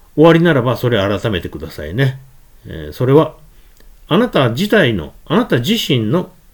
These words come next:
人生を悪い方向へ向けることを、ということですからね。えー、そういうことはやめていただきたいと思います。必ず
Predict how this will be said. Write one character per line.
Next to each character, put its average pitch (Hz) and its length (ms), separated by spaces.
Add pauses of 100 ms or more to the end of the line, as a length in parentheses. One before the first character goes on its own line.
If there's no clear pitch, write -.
(100)
人 143 220
生 110 180
を 73 140
悪 156 220
い 151 40
方 120 240
向 190 140
へ 143 60
向 95 160
け 156 100
る 160 120
こ 196 120
と 302 140
を、 - 280 (140)
と - 120
い 135 100
う 127 80
こ 151 100
と 143 160
で 92 80
す - 100
か - 80
ら 73 100
ね。 127 200 (680)
え - 20 (220)
ー、 - 20
そ - 160
う - 20
い - 20
う - 20
こ 117 100
と 87 120
は 78 100 (520)
や 113 140
め 104 80
て 104 80
い 95 80
た 85 120
だ 80 80
き - 100
た 78 80
い - 60
と 67 100
思 64 100
い 64 40
ま 65 100
す。 - 240 (920)
必 160 140 (220)
ず 185 240